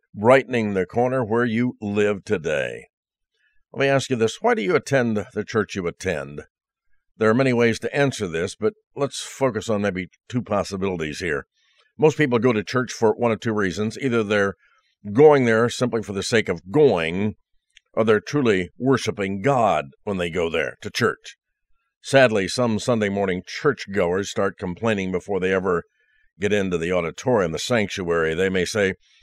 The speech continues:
"I don't like the music here. The instruments are too loud."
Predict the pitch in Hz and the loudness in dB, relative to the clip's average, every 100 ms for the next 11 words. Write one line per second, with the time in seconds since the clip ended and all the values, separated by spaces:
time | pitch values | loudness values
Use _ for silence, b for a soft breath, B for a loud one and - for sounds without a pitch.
0 | _ - 123 117 107 87 92 120 95 92 | _ -2 4 4 4 0 -2 0 -2 -4
1 | 73 95 80 73 - _ _ _ - 107 | -6 -4 -4 -6 -10 _ _ _ -6 0
2 | 120 - 95 85 95 - 113 101 92 107 | 0 0 -6 -8 -10 -10 -8 -6 -4 -2
3 | 98 82 80 78 | 0 0 0 -6